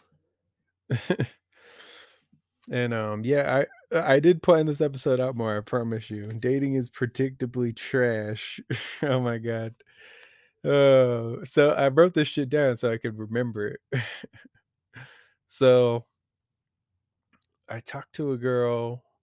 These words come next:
I've been on Bumble, right? I've been on Bumble, actually, yeah, that's the only dating app I've really been on. I went on Tinder, and these girls, like, tried to set me up, and I was just like, "No,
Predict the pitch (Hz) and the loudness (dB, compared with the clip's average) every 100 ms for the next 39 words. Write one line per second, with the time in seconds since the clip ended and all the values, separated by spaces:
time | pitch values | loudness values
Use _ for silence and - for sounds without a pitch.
0 | _ _ _ _ _ _ _ _ _ _ | _ _ _ _ _ _ _ _ _ _
1 | _ - 175 202 185 143 131 117 107 117 | _ -6 -2 0 0 -2 -2 -4 -6 -14
2 | 110 110 117 - _ _ _ _ _ _ | -10 -10 -10 -16 _ _ _ _ _ _
3 | _ _ _ _ _ _ _ _ _ _ | _ _ _ _ _ _ _ _ _ _
4 | _ _ - 117 151 147 127 135 139 147 | _ _ -18 -12 -10 -10 -8 -6 -6 -6
5 | 147 151 160 175 170 123 120 123 - 139 | -4 -6 -6 -2 0 -2 -2 -8 -8 -6
6 | 135 117 110 110 107 107 117 113 110 113 | -4 -4 -6 -6 -8 -10 -10 -10 -10 -10
7 | 107 113 117 127 - 117 135 143 120 - | -10 -12 -12 -14 -6 -4 -2 -2 -4 -4
8 | 131 120 104 104 104 107 - 120 117 117 | -6 -4 -6 -6 -10 -8 -4 -2 -4 -6
9 | 110 127 113 - - 139 - 120 120 123 | -6 -6 -6 -8 -6 -6 -4 -4 -2 -2
10 | - _ _ _ _ _ _ _ _ 120 | -6 _ _ _ _ _ _ _ _ -8
11 | 117 117 117 - 107 107 120 135 143 139 | -6 -6 -6 -4 -4 -4 -6 -2 0 2
12 | 135 135 139 | 2 0 -4